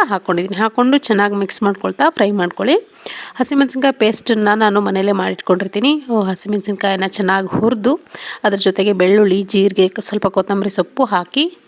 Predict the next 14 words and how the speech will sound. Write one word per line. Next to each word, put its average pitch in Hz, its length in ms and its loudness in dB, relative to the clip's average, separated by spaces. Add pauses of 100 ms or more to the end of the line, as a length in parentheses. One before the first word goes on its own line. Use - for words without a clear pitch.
ರುಬ್ಬಿ 220 300 0
ಇಟ್ಕೊಂಡಿದ್ದೀನಿ. 190 640 -2 (580)
ಅದನ್ನು 285 420 4
ಬಳಸಿದ್ದೀನಿ 196 460 0
ನಾನಿಲ್ಲಿ. 185 520 0
ಈ 285 360 2 (120)
ರೆಸಿಪಿಗೆ 226 640 0 (300)
ಇಂಪಾರ್ಟೆಂಟ್ 208 560 0
ಅಂದರೆ 202 180 0
ಹಸಿಮೆಣಸಿನ್ಕಾಯಿ 226 800 2
ಪೇಸ್ಟೇ. 196 480 0
ಆ, - 640 -10 (380)
ಅಚ್ಕಾರದ 240 440 0
ಪುಡಿ 220 320 2